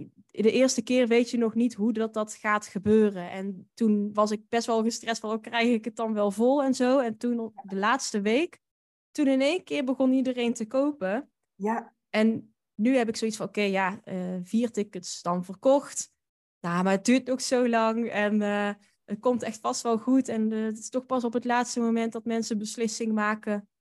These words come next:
Speaker 1: Dus, eh, ja, dat, dat neem je dan ook wel mee voor nu.
Speaker 2: Ja, mooi. Mooi dat je daarvan geleerd hebt. We hebben een heleboel verteld in deze podcast al.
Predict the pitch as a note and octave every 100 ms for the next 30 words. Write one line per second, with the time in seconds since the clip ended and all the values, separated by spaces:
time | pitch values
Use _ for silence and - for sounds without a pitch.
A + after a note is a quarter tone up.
0 | _ _ G#3 G#3+ - A3 G#3 G3+ G#3+ G#3
1 | G#3 G#3+ A3 A3 A3 G#3+ G#3 G#3 G#3 F#3
2 | F3 E3+ F3+ F3+ F3+ F3+ F3+ - _ _
3 | _ _ - F3+ F3+ F#3 F3+ D3 G#3+ A#3+
4 | - F3 E3 E3 E3 - D#3+ E3 E3 E3
5 | E3 E3 D3+ F3 - - _ - - _
6 | _ - A#3 C#4 E4 D4 C4 A#3 D#4 F#4
7 | C#4+ C#4+ A#3 A3+ A3+ A3 E3+ D#3 D#3+ E3
8 | E3+ - D#3+ - D#3 - - E3+ F#3+ A#3